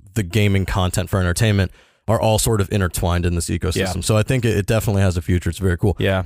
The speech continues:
Speaker 2: And there,
Speaker 1: What
Speaker 2: there, I think there's a way to invest in it without actually playing games and still make
Speaker 1: Yeah.
Speaker 2: money. It,
Speaker 1: Yeah.
Speaker 2: there,
Speaker 1: It
Speaker 2: it's, it's a very novel idea.
Speaker 1: It's, it's, it's very interesting. I, I think what was wild to me was,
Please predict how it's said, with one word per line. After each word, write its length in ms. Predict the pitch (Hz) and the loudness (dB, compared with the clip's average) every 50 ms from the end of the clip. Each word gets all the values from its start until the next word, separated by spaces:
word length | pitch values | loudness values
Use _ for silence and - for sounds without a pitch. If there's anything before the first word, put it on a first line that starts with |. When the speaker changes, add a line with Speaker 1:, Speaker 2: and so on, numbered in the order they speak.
| 90 - - | -6 -10 -4
Speaker 2:
And 160 | - 113 117 | -2 0 2
there, 80 | 135 147 | 2 2
Speaker 1:
What 100 | 151 127 | 0 0
Speaker 2:
there, 220 | 135 135 135 139 | 0 0 0 0
I 80 | - 120 | 0 -2
think 220 | - 139 135 127 | -2 -2 -4 0
there's 180 | - 135 127 123 | 0 0 2 2
a 60 | 120 | 2
way 340 | 113 117 117 113 113 117 117 | 2 2 2 4 2 2 0
to 380 | - - - 127 110 104 101 | -2 -2 0 0 2 2 2
invest 480 | 104 - 101 101 92 104 104 101 - - | 2 0 -2 0 2 2 0 0 0 0
in 60 | 120 | 0
it 100 | 117 120 78 | 0 0 0
without 300 | 95 95 - 101 101 101 | -2 -2 0 0 0 0
actually 280 | 104 - - 110 98 | 0 -2 -2 -4 -4
playing 280 | - - 107 98 92 95 | -2 -2 -2 -2 -2 0
games 320 | 98 104 113 117 117 - | 0 0 0 0 -2 -2
and 100 | 95 92 | -6 -8
still 200 | - - 104 98 | -4 -2 -2 0
make 120 | 95 107 117 | 2 2 2
Speaker 1:
Yeah. 120 | 123 117 | 2 2
Speaker 2:
money. 240 | 143 156 147 139 135 135 | 2 0 0 0 -2 -2
It, 120 | - 113 120 | -2 0 2
Speaker 1:
Yeah. 200 | 127 127 113 117 - | 2 2 2 0 0
Speaker 2:
there, 160 | - 147 135 | 0 0 0
Speaker 1:
It 80 | 131 | 0
Speaker 2:
it's, 200 | 147 143 - - - | 0 -2 -2 -4 -4
it's 120 | 131 - 151 | -2 -2 0
a 40 | |
very 300 | 147 185 185 160 131 95 95 | 0 0 0 0 0 -2 -4
novel 440 | - 117 110 117 117 110 107 107 101 | -4 -2 0 2 2 0 0 2 2
idea. 240 | 98 90 87 120 123 | 2 2 2 2 0
Speaker 1:
It's, 160 | - - - | 0 0 -2
it's, 180 | 127 113 - - | -2 -2 -2 -2
it's 160 | 117 101 - | -4 -2 -2
very 260 | 101 110 123 117 113 | 0 0 2 2 2
interesting. 360 | 113 107 - - - 92 87 - | 0 0 -2 -2 -2 -4 -4 -4
I, 100 | - - - | -8 -10 -4
I 140 | - 113 117 | -2 -2 -2
think 260 | - - 151 151 135 131 | 0 -2 -2 -2 -2 -2
what 260 | 117 110 123 131 131 | 0 2 2 2 4
was 200 | 127 117 104 - - | 2 2 0 -2 -6
wild 520 | - 104 92 98 107 123 131 120 110 101 | -10 -4 0 0 2 2 2 2 2 0
to 100 | - - | -2 -2
me 160 | 107 101 98 98 | 0 0 2 2
was, 220 | 95 92 87 - | 0 0 -2 -4